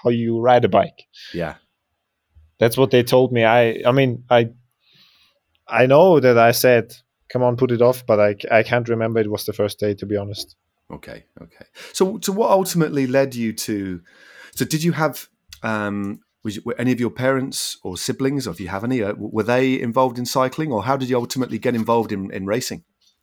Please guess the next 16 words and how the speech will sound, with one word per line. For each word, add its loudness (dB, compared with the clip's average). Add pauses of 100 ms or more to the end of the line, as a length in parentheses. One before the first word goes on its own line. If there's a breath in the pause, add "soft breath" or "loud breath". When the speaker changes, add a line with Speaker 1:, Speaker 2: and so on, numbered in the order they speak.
Speaker 1:
Actually, -2
there 2
is -2
nobody 2
in -2
my 0
family -2
w-, -8
was -2 (800)
involved 0
in -4
cycling, -2
and, -10
and -10 (320)
it -2
was, -4